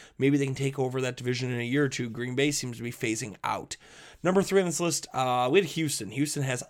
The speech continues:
a lot of things to chase. This is where I went with Aiden Hutchinson. Um, again, I'm not exactly sure on him as much as a prospect. We saw the issues. I've seen it on tape with him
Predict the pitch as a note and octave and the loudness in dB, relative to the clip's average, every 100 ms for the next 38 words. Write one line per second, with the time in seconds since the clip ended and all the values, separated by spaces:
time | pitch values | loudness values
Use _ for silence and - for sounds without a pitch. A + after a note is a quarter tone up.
0 | - G2 F2+ F#2 G2 A2+ G#2+ - - A2+ | -12 -10 -10 -8 0 2 2 -2 -8 -10
1 | - A2+ G2+ - - C3 B2+ - - - | -6 -6 -6 -8 -2 0 0 -4 -8 -20
2 | - _ - F#3 C4+ B3 A#3 F3 D3 C3+ | -20 _ 0 2 2 2 4 4 2 2
3 | A#2+ A#2+ A2+ B2 - - - _ _ _ | 0 -2 -6 -6 -10 -10 -16 _ _ _
4 | - B2+ A#2 A2+ G#2+ G2 - _ _ - | -6 -2 0 -2 -6 -12 -18 _ _ -16
5 | - _ _ _ _ _ _ _ _ _ | -16 _ _ _ _ _ _ _ _ _
6 | - C#3 D3 A#2+ B2 D3+ E3+ C#3+ D3+ C#3 | -4 2 4 4 2 4 2 2 0 0
7 | - D#3+ D#3+ D3 D3 C#3 C3+ C3+ C3+ B2+ | 0 4 6 6 4 0 0 0 -2 -8
8 | - D#3+ D#3+ E3 D3 - A#2+ A#2+ - C#3 | -4 -2 -2 -2 -2 -6 -10 -6 -2 2
9 | C3+ C3 C3 B2+ C3 B2+ C3 B2 A2+ - | 2 0 -4 -4 -4 -2 -2 -2 -4 -2
10 | C3+ B2 A#2 A#2 C3 B2+ A2+ - C3 B2 | -2 -2 -4 -4 -4 -4 -6 -6 -4 -2
11 | A#2+ A#2 | -4 -10